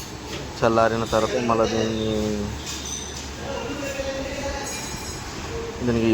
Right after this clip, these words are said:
ఇక్కడ బ్లూ కలర్ పైప్ ఉన్నది, ఆ పైపుని తీసుకొని మళ్ళీ దానికి మంచిగా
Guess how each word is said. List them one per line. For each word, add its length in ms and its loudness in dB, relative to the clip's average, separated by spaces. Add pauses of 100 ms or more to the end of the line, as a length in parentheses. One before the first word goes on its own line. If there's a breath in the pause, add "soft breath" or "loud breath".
(160)
ఇక్కడ 240 -2
బ్లూ 200 8
కలర్ 340 8
పైప్ 240 8
ఉన్నది, 240 4
ఆ 40 4 (100)
పైపుని 360 4
తీసుకొని 320 2
మళ్ళీ 200 6
దానికి 360 4 (600)
మంచిగా 260 6